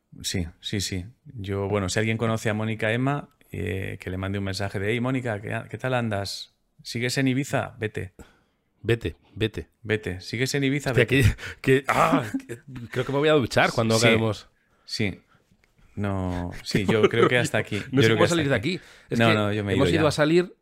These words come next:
Speaker 2: por la puerta y hemo-, hemos entrado a otra habitación. Quiero
Speaker 1: Yo me he
Speaker 2: decir
Speaker 1: ido en una motillo que había fuera. Había una motillo con las llaves puestas, la he arrancado y me he ido.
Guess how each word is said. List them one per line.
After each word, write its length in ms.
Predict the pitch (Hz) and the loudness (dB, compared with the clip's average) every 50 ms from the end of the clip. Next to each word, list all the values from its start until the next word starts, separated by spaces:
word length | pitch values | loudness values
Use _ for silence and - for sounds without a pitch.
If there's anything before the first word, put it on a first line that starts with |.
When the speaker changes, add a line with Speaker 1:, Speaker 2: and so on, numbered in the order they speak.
| _ - - | _ -8 -2
Speaker 2:
por 140 | - 123 123 | 0 2 2
la 100 | 117 113 | 2 4
puerta 380 | 143 151 156 156 - 175 196 | 4 4 4 4 2 -2 0
y 240 | - 131 117 113 113 | 0 0 2 2 2
hemo-, 160 | 113 117 123 - | 2 2 0 0
hemos 200 | 120 120 120 139 | 0 0 0 0
entrado 180 | 143 143 147 | 4 4 4
a 20 | 143 | 6
otra 120 | 139 143 | 6 4
habitación. 460 | 131 127 113 117 95 - 139 135 120 98 | 4 4 4 2 2 2 0 0 0 -2
Quiero 180 | - 120 120 | 0 2 4
Speaker 1:
Yo 60 | 127 | 6
me 80 | 131 135 | 6 8
he 20 | |
Speaker 2:
decir 60 | 135 135 | 6 6
Speaker 1:
ido 60 | 127 | 4
en 40 | 123 | 4
una 120 | 123 120 | 4 4
motillo 400 | 113 107 98 95 110 98 95 87 | 4 4 4 2 2 2 2 2
que 40 | 92 92 | 2 2
había 160 | 90 92 90 | 2 0 0
fuera. 340 | - - 92 82 82 85 - - | -2 -2 -2 -2 -2 -4 -10 -12
Había 180 | - - 104 113 | -6 -2 0 2
una 140 | 113 117 117 | 2 4 2
motillo 340 | 113 110 113 110 110 107 | 0 0 -2 0 -2 0
con 140 | 107 113 110 | 2 2 2
las 100 | 110 110 | 2 2
llaves 240 | 110 117 110 110 - | 2 2 0 0 0
puestas, 540 | - 135 139 - - - 165 165 165 - - | 0 -2 -2 0 2 2 2 2 2 2 0
la 160 | 113 107 117 | 2 2 4
he 40 | 113 | 4
arrancado 440 | 110 110 113 120 127 - 123 120 95 | 4 2 2 2 2 2 0 2 4
y 60 | 139 | 4
me 100 | 123 107 | 4 4
he 60 | 98 | 2
ido. 360 | 98 95 90 - - - - | 2 0 -2 -4 -6 -8 -10